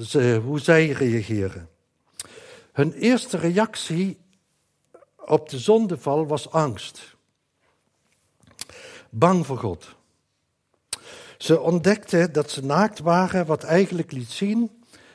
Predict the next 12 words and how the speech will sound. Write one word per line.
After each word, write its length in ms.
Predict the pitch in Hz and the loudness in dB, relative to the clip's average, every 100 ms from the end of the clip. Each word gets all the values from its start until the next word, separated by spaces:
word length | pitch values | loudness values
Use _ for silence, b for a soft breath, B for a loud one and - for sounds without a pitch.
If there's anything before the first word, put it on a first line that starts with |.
| b | b
dat 380 | - 151 156 - - 131 | 0 0 0 -10 -6 -4
ze 120 | 127 | 0
hun 280 | 147 151 160 | 0 0 -4
identiteit 840 | 170 156 151 147 135 - 160 147 | -6 -2 -2 -2 -6 0 0 0
waren 320 | 120 117 107 104 | -4 -4 -4 -6
kwijtgeraakt. 840 | 104 95 - 92 92 82 - - | -4 -6 -8 -10 -8 -8 -12 -10
Ze 100 | 127 | -2
waren 480 | 143 156 151 131 131 | 2 2 2 0 0
los 520 | 180 208 - - - | 0 -2 -4 -14 -10
van 180 | - 147 | -6 -4
God 220 | 156 151 | -4 -4
gekomen. 580 | - 120 95 82 80 85 | -8 -12 -10 -14 -14 -20